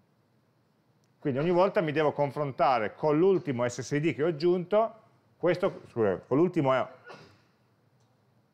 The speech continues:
riga che ho letto, se l'N T A code è uguale a quello precedente, aggiungo un S S D all'elemento che ho già, altrimenti creo un nuovo elemento. Quindi mi conviene ricordarmi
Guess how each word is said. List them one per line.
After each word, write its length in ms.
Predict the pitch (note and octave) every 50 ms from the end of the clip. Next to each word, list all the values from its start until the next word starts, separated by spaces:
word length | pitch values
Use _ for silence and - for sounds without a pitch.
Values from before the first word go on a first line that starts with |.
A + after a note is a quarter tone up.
| _
riga 280 | - A#2 D#3+ F3+ E3 C#3
che 100 | A2+ D3+
ho 80 | F#3+ F3+
letto, 540 | E3 F3 E3+ F3 - - G#3+ A3 G#3+ - -
se 280 | - - - E3+ E3 C#3
l'N 320 | B2+ C3+ D3 D#3 D#3 D3 -
T 100 | D#3 E3
A 120 | D#3 -
code 320 | - F3 E3 C#3+ B2 A2+
è 40 | A#2+
uguale 320 | B2 A#2+ A#2+ D#3+ E3 D3+ C3+
a 40 |
quello 140 | B2 C#3 C3
precedente, 720 | A2 E3 D#3 - F3 F3+ F#3+ G#3+ A#3 G#3+ - B3+ B3 G3+ -
aggiungo 440 | - C#3+ B2+ A2+ A#2+ D3+ D3 C#3+
un 100 | C#3 C3
S 120 | A#2 - A2
S 100 | A#2+ A#2+
D 140 | B2 C3+ C3+
all'elemento 600 | B2+ F2 A2 A2+ A2 G#2+ G#2+ A2 A2 G#2+ - G#2
che 120 | F#2+ G#2
ho 40 | F2+
già, 200 | - F2+ E2+ -
altrimenti 460 | C3 F#3 F#3+ C4 G3+ C#3 B2+ A#2+ E3
creo 180 | - C3+ A2+ G2+
un 80 | F#2+
nuovo 200 | F#2+ F#2 F2+ F2+
elemento. 480 | F#2 F2+ E2+ D#2+ D2+ - _ _ F#2+ F#2 _ _ _ _ _ _ _ _ _ _ _ _ _ _ _ _ _ _ _ _ _ _ _ _ _ _ _ _ _ _ -
Quindi 200 | - C#3 A2+ A2
mi 80 | C3
conviene 560 | - F3 F3 D3+ C#3+ D3 D#3 E3 F3 F3+ - - - _ _ _ _ _ _ _ _
ricordarmi 880 | - G#2+ B2 A2+ - C#3+ C3+ C3 D#3+ F3 D#3+ C#3+ A#2+ G#2+ G2 F#2 E2+